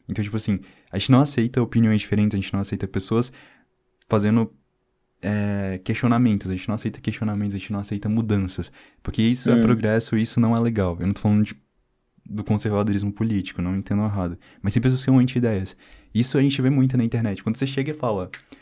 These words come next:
Speaker 1: "Pensei em tal coisa, tal coisa aqui na sociedade tá errado, olha só, eu acho que as pessoas tão agindo muito errado quando elas tão comendo esse tipo de alimento, quando elas tão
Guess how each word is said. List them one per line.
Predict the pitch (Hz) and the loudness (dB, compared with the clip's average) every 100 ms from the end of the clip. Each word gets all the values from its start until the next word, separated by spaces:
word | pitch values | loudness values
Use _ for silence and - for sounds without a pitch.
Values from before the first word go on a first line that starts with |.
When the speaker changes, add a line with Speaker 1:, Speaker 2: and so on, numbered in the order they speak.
| _ - | _ 0
Speaker 1:
"Pensei | 123 131 165 | 2 4 2
em | 165 | 0
tal | 156 139 | 0 0
coisa, | 131 120 120 123 - _ - | 2 2 2 -2 -4 _ 0
tal | 165 | 2
coisa | 160 147 | 4 4
aqui | 143 | 4
na | 139 | 2
sociedade | 131 131 113 113 117 | 2 0 0 0 0
tá | 120 | 0
errado, | 117 104 101 104 104 | 0 2 0 2 0
olha | 107 | 0
só, | 101 - 104 - _ 98 | -2 -4 -6 -8 _ -8
eu | |
acho | 98 - | -6 -6
que | - | -2
as | 101 | -2
pessoas | 107 101 127 | -2 -4 0
tão | 123 | 2
agindo | 113 113 104 - - | 2 2 -2 -10 0
muito | 113 131 131 | 4 4 4
errado | 113 107 - | 2 0 0
quando | 107 | -2
elas | 104 104 | -2 -2
tão | - 101 - - | -2 -4 -6 -14
comendo | - 113 127 | 0 4 4
esse | 113 | 2
tipo | 110 110 | -4 -4
de | |
alimento, | 104 104 113 113 | 0 0 0 -4
quando | - 104 | -4 -2
elas | 101 | -2
tão | 110 | -4